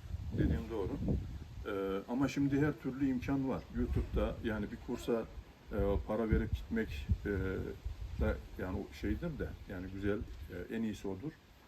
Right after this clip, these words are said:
Speaker 2: Ama o olmadan da YouTube'da, e, İngilizce, Almanca,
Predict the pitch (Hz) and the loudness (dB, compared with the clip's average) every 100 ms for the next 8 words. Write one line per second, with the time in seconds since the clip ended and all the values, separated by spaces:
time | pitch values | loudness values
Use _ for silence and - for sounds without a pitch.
0 | - - - - 107 110 127 127 127 139 | -20 -20 -20 -6 -4 0 2 4 4 6
1 | 120 101 92 120 123 117 - 101 123 135 | 4 4 2 0 0 -2 -4 -4 0 0
2 | 139 - 101 95 95 113 107 107 95 101 | -2 -6 -4 -2 -2 -2 -2 -2 -2 0
3 | 104 104 101 92 92 95 | 0 0 0 0 -2 -4